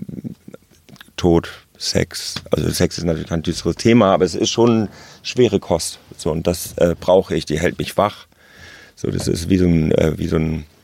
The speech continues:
Gegenpol, ne? Also ich hab, äh, meine Wände alle dunkel gestrichen. Das ist auch wie so eine Burg dort in Hamburg am Hansaplatz, Sankt Georg, meine Hut. <laughs>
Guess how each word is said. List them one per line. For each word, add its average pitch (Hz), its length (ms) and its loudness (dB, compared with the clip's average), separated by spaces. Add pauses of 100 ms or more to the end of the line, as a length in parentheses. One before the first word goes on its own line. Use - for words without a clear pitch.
(300)
Gegenpol, 90 580 4
ne? 127 240 0
Also - 160 -12
ich 76 80 -6
hab, 85 220 -6
äh, 80 260 -2
meine 78 340 0
Wände 92 280 4
alle 87 160 2
dunkel 120 300 2
gestrichen. 95 560 -2
Das 82 100 -6
ist 85 140 -2
auch 87 120 0
wie 87 40 -2
so 85 80 0
eine 85 120 2
Burg 123 420 0 (640)
dort - 240 -4
in 95 200 -4
Hamburg 107 360 0
am 80 100 -2
Hansaplatz, 104 680 0 (340)
Sankt 87 220 -4
Georg, 98 420 -2 (340)
meine 80 240 -2
Hut. 104 220 2 (320)
<laughs> 196 80 6